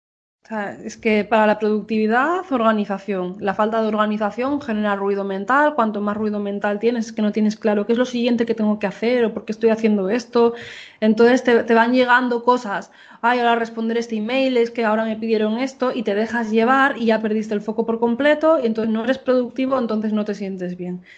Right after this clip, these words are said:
Entonces, el mejor antídoto para eso es una buena organización. El lunes organizar, y no vale con organizar un día a la semana, no vale con organizar un día al mes. Es que después tienes que llevar como una,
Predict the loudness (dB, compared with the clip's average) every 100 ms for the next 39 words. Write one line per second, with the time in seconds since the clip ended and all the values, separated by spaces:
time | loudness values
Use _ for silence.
0 | -20 _ _ -2 2 2 2 0 2 4
1 | 6 6 4 4 4 4 2 0 -2 -2
2 | -2 -2 0 0 -2 -4 -4 -4 -8 -20
3 | _ -2 2 2 2 0 0 -4 -6 -2
4 | 2 2 0 -8 _ _ _ _ _ _
5 | -14 -8 0 2 2 0 0 0 0 0
6 | 0 0 2 2 2 2 -2 -4 -2 -2
7 | -2 -4 -4 -2 -2 -2 -4 -8 0 2
8 | 2 0 -8 -20 -2 2 2 0 0 0
9 | 0 0 -2 -4 -2 0 0 0 0 0
10 | -2 -12 _ _ _ -8 -4 -4 -4 -6
11 | -6 -4 -2 -2 -2 2 2 0 -2 -6
12 | -4 -4 -2 -2 -4 -6